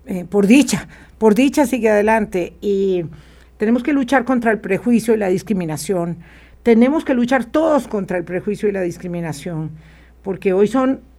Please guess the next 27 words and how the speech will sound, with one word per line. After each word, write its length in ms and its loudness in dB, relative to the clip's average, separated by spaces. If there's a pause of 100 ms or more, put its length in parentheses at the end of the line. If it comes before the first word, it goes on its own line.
(200)
otras 260 -6
personas, 800 -10
mañana 400 -4
somos 340 -8
nosotros. 720 -16 (540)
Eh, 520 -6
y 140 0
independientemente 800 -4
de 100 -2
que 100 -6
no 120 -6
lo 100 -6
seamos, 640 -10 (200)
o 100 -14
personas 420 -10
que 120 -6
amamos, 440 -6 (840)
vivir 420 6
en 100 0
un 80 2
mejor 260 0
país, 500 -4 (680)
eh, 340 -6
implica 400 2
trabajar 480 4
por 180 0
él 180 -4